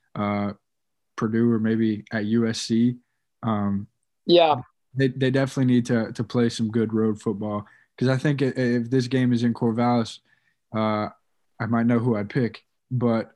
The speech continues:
Speaker 2: Yeah.
Speaker 1: with it being on the road, man, i-, i-, it's just, it's tough, man. They've, they've really,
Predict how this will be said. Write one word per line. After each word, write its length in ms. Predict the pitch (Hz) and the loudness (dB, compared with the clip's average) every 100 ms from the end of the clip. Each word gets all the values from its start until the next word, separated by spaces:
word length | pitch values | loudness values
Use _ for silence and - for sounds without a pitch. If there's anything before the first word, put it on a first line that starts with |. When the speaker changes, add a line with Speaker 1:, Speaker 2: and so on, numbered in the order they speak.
| - | 0
Speaker 2:
Yeah. 280 | 170 151 147 - _ _ | 4 4 2 -4 _ _
Speaker 1:
with 100 | 131 | -2
it 80 | 123 | 2
being 220 | 139 139 | 2 2
on 160 | 131 127 | 2 2
the 80 | 120 | 2
road, 260 | 131 120 | 2 2
man, 240 | 120 113 113 | 0 -2 -2
i-, 40 | 120 | -4
i-, 40 | |
it's 380 | 113 104 117 - | -4 -6 -6 -4
just, 280 | 113 - 123 | -8 -6 -10
it's 160 | - | -6
tough, 300 | - 127 107 | -2 0 -2
man. 160 | 107 107 | -4 -2
They've, 200 | 110 - | -4 -2
they've 220 | 120 113 | -2 0
really, 380 | 123 123 120 | 2 2 2